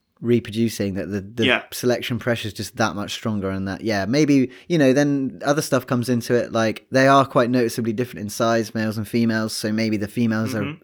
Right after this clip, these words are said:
Speaker 1: able to tackle larger prey than the males, you know. I don't know what the
Speaker 2: Oh, so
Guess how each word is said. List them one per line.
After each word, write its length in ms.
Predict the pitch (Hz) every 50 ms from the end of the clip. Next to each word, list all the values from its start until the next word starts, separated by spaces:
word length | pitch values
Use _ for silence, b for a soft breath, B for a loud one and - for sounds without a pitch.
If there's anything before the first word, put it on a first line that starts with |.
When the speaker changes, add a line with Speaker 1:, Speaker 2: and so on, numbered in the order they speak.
| -
Speaker 1:
able 200 | 110 113 101 107
to 120 | - - -
tackle 320 | - 101 101 - - 101
larger 320 | 98 104 101 104 98 104 -
prey 220 | - 113 107 107
than 120 | 101 104
the 80 | 104 104
males, 560 | 104 107 107 107 107 104 107 101 - - -
you 100 | 113 110
know. 200 | 101 95 92 87 B B B B B B B B B B B B B B 147
I 60 | 151
don't 100 | 165 170
know 80 | 165
what 100 | 156 151 135
the 60 | 147
Speaker 2:
Oh, 20 |
so 20 | 143